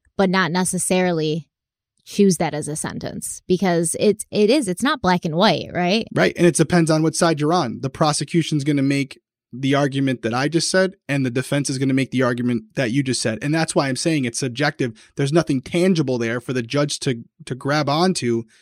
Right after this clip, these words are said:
Speaker 2: and say, "You know what? You're presenting me with something that is verifiable," right? Like, it, there's, it's statistically proven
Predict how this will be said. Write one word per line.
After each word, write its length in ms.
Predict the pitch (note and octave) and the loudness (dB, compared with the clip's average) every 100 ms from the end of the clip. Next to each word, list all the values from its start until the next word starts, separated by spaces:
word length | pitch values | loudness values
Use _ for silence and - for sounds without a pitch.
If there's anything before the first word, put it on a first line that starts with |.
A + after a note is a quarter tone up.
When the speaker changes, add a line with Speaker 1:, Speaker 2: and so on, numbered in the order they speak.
| _ - | _ -8
Speaker 2:
and 140 | C3+ | -4
say, 120 | - | -2
"You 120 | C3 C#3 | 0 0
know 140 | C#3+ | 2
what? 300 | C3+ E3 F#3 _ _ _ _ _ | 2 2 0 _ _ _ _ _
You're 140 | A2+ C3 | -6 -2
presenting 460 | D3 C3 D#3+ F#3 | 0 2 2 4
me 100 | D3+ | 4
with 160 | B2+ A#2+ | 2 -2
something 400 | - C3+ C3 C3 | -4 -4 -2 0
that 300 | C3 C3 - _ _ _ _ _ _ - | 0 -2 -4 _ _ _ _ _ _ -4
is 140 | C3+ | -2
verifiable," 720 | C#3 E3 D3 - E3+ G2+ - _ _ B2 | 2 2 2 0 0 -4 -14 _ _ -2
right? 260 | C#3 E3 - | 0 0 -2
Like, 260 | C3 - _ _ | -6 -6 _ _
it, 200 | C#3+ C#3 | -6 0
there's, 200 | D3+ - | 0 0
it's 160 | D3 - | -4 -6
statistically 580 | D3 E3+ D3 D3 D3 | -4 -2 -2 -2 -4
proven 500 | C3+ E3+ F#3 B2+ D#3 | 0 4 4 2 -4